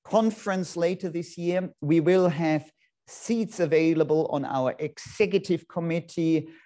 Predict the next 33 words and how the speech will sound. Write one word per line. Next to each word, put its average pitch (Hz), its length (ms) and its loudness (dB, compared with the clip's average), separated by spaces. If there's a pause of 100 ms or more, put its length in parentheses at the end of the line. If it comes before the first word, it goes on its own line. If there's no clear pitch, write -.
(140)
Um, 147 540 2 (100)
uh, 143 220 2
we 143 160 -2
have, 156 420 -2
uh, - 140 -4
seats 214 480 -2
available 147 760 2 (260)
on 139 340 0
the 127 220 0
educational 170 1200 -2
and 147 260 -2
the 139 140 0
research 185 680 -2 (200)
subcommittees 175 1200 -4 (380)
this 156 360 0
year. 156 380 2 (240)
So - 540 2
if 240 340 -2
you 214 220 -2
think 151 560 -2
you 165 100 4
enjoyed 160 640 2
today, 110 680 -2 (260)
and 139 100 0
if 190 240 0
you 196 140 0
think 165 500 -2
you 143 140 -2
want 170 300 0
to 165 100 -2
make 156 400 -2
a 147 40 -6
difference, 135 640 -6